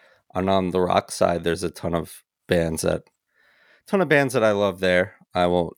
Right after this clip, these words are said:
um, probably too hard to think, but I just thought it was, it was cool to see them there. And more importantly, too, Aaron Judge took a, a simulated game Sunday morning at Yankee Stadium and didn't look like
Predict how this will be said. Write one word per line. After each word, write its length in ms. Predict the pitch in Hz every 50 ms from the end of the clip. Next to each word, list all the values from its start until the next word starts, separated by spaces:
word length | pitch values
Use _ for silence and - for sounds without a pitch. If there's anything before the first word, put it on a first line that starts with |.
| -
um, 480 | - 85 85 82 82 80 82 85 82 85 _ _ _ _ _ _ _ _ _ _ _ _ _ _ _
probably 220 | - - 196 -
too 140 | - - -
hard 180 | 90 98 104 95
to 60 | 82
think, 240 | - - - 92 -
but 120 | 90 87
I 80 | 95 95
just 180 | 98 - - -
thought 180 | 110 98 95
it 40 | 95
was, 120 | 90 85
it 220 | 95 - - 107 107
was 140 | 107 - -
cool 260 | - - 127 110 104
to 80 | 101 95
see 280 | - - 107 98 98
them 180 | 95 92 90 90
there. 240 | 92 92 95 101 98
And 160 | 92 87 87 _ _ _ _ _ _ _ _ -
more 140 | 107 113 113
importantly, 460 | 90 - 120 110 101 82 95 92 87
too, 260 | - 135 123 127 123 - - -
Aaron 240 | 92 95 95 95 92
Judge 440 | - 107 107 107 - - - - -
took 280 | - - 104 - - -
a, 380 | 95 98 95 95 92 92 90 -
a 60 | 95
simulated 560 | - - 117 101 101 101 98 101 92 95 90
game 320 | 92 95 95 98 107 117 - _ -
Sunday 320 | - - 104 92 92 92
morning 360 | 90 90 87 90 95 98 95 92
at 120 | 90 -
Yankee 200 | 87 87 80 - -
Stadium 500 | - - 98 95 95 117 127 135 131 123
and 200 | 98 92 90 87 _ _ _ _ _ _ _ _ _ _ _ _ _ _ _ _ -
didn't 280 | 110 104 113 113 - _ _ _ - -
look 340 | 90 98 104 104 - - -
like 300 | 98 98 98 - -